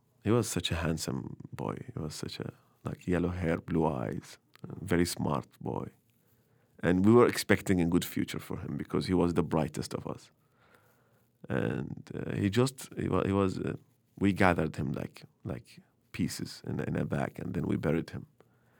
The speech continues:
We faked, uh, his body, so my mother can't, my mother, uh, we pretended that it's one body, so my mother don't collapse after seeing.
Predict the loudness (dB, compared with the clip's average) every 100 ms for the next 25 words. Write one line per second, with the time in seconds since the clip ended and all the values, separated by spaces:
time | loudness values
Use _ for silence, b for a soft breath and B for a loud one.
0 | b b 2 2 4 6 6 6 -10 -14
1 | -12 -6 -6 -4 -2 -2 0 -2 -2 -2
2 | -2 -2 0 2 2 2 -2 -4 -4 -4
3 | -6 -14 -12 -14 _ _ -14 -14 _ _
4 | _ _ _ _ -4 0 2 2 0 b
5 | b b b b -12 -6 -4 -4 0 2
6 | 4 6 8 8 4 2 0 0 -2 -2
7 | 2 4 4 0 -2 -4 -2 -2 0 0
8 | -2 -2 -4 -4 -2 0 -2 -6 -10 -8
9 | -8 -4 -2 -2